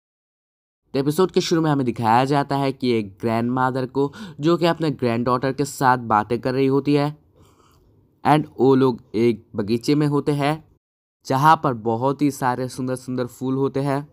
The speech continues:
तो यहाँ पर ग्रैंडमदर ये बताते हैं कि Garden of Amahara, जिसको गॉड ने बनाया है कुछ खास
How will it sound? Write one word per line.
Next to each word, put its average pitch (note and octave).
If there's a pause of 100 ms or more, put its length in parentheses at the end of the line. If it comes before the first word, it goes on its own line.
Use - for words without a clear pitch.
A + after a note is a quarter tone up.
(580)
तो D#3
यहाँ D#3+
पर E3
ग्रैंडमदर C#3
ये B2
बताते B2+
हैं D#3 (1080)
कि F3+ (440)
Garden B2+ (160)
of B2 (220)
Amahara, B2 (1080)
जिसको D3 (180)
गॉड A#2+
ने D3
बनाया A#2
है C3
कुछ -
खास A#2